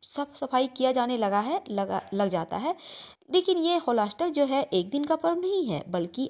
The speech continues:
आठ दिनों का पर्व है। क्योंकि इस दौरान सभी ग्रह, यानी होलाष्टक के दौरान अष्टमी के दिन चंद्रमा, नवमी के दिन सूर्य,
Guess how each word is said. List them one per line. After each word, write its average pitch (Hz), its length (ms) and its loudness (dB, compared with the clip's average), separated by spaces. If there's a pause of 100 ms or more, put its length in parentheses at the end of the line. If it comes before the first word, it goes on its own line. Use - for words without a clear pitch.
(140)
आठ 247 400 -2
दिनों 196 200 0
का 170 140 0
पर्व 151 320 -2
है। 127 280 -8 (720)
क्योंकि 330 200 4
इस - 340 -2
दौरान 170 600 -2
सभी 240 340 0
ग्रह, 196 380 0 (340)
यानी 196 420 0 (1080)
होलाष्टक 233 460 0
के 185 140 0
दौरान 175 400 2 (240)
अष्टमी 240 360 0
के 214 160 -2
दिन 190 220 -2
चंद्रमा, 220 800 2
नवमी 233 440 0
के 214 180 -2
दिन 175 240 -2
सूर्य, 277 460 2